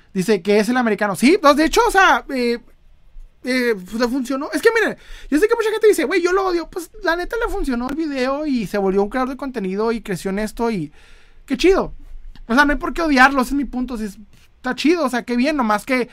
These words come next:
por eso como coleccionistas no te debes de preocupar o, o esperar a que Max Hunter haga o no haga algo. Tú tienes que desarrollar un propio gusto y entendimiento del coleccionismo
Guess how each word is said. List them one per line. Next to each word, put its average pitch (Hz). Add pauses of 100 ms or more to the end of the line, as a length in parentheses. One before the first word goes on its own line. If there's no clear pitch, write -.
(240)
por 202
eso 254
como 285
coleccionistas 254 (280)
no 226
te 277
debes 269
de 277
preocupar 220
o, 226
o 214
esperar 220
a 220
que 196
Max 196
Hunter 226
haga 220
o 226
no 196
haga 180
algo. 220
Tú 208
tienes 220
que 226
desarrollar 208
un 175
propio 208
gusto 214
y 196
entendimiento 170
del 226
coleccionismo 240